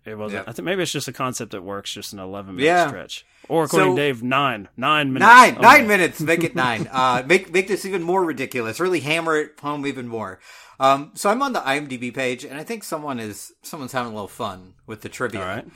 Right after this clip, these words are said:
Speaker 2: 'Cause I looked over, it says, "Trivia. Melissa McCarthy's role was written specifically with her in mind."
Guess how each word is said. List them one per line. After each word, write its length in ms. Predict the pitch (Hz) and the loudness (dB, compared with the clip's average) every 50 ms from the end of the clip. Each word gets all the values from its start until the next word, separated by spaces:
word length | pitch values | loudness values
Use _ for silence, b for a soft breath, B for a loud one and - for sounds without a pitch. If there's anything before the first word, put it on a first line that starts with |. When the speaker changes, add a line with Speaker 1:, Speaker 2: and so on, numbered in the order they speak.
| B B B B B | B B B B B
Speaker 2:
'Cause 120 | - 135 123 | -6 -4 -4
I 60 | 135 | -2
looked 220 | 135 151 147 - | -2 -4 -4 -2
over, 260 | 147 135 131 127 123 | -2 -2 -2 -2 -4
it 100 | 120 113 | -4 -4
says, 160 | - 139 120 - | -6 -10 -12 -8
"Trivia. 540 | - - 262 226 196 139 104 90 82 - _ _ _ _ _ _ _ - | -4 -2 -2 -2 -2 -4 -6 -6 -10 -16 _ _ _ _ _ _ _ -10
Melissa 340 | 127 127 147 151 - 196 | -8 -6 -4 -4 -6 -6
McCarthy's 480 | 170 175 - 170 170 170 170 165 139 135 | -10 -6 -4 -4 -4 -2 -4 -8 -6 -4
role 240 | 151 156 143 120 107 | -2 -2 -2 -2 -4
was 140 | 110 107 - | -4 -8 -8
written 200 | 127 - 127 113 | -10 -10 -10 -14
specifically 640 | - - - - - 139 123 143 139 - 135 120 | -14 -14 -16 -10 -10 -10 -10 -10 -10 -8 -8 -8
with 160 | 117 117 - | -8 -8 -8
her 180 | - 131 143 135 | -6 -6 -4 -4
in 120 | 123 107 | -4 -6
mind." 440 | 110 113 113 107 101 110 117 - | -6 -6 -8 -8 -10 -12 -14 -14